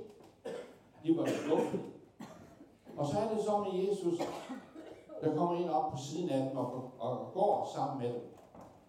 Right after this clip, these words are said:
En fremmed, som de ikke kender. Og han begynder at udlægge skrifterne for dem. Og mens de lytter, så er det ligesom diesel, den letter. De begynder at kunne se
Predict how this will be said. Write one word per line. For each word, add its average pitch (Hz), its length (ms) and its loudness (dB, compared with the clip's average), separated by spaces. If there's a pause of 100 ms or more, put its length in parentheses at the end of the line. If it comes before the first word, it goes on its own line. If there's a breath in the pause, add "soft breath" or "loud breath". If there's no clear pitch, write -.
(280)
En 143 200 0
fremmed, 202 340 -2
som 151 200 -4
de 165 60 4
ikke 175 180 4
kender. - 240 2 (960)
Og 135 80 -4
han 196 280 2
begynder 240 360 6
at 175 260 0 (100)
udlægge 196 560 0
skrifterne 190 580 -4
for 165 80 -6
dem. 170 180 -6 (1400)
Og 165 240 4
mens 247 220 -2
de 202 260 0 (100)
lytter, - 580 4 (640)
så 175 200 6
er 208 120 4
det 202 100 2
ligesom 180 480 2 (1200)
diesel, 160 440 4 (160)
den 135 220 -2
letter. 110 220 -2 (1040)
De 139 160 8
begynder 147 340 4
at - 80 -2
kunne 160 120 2
se 196 280 2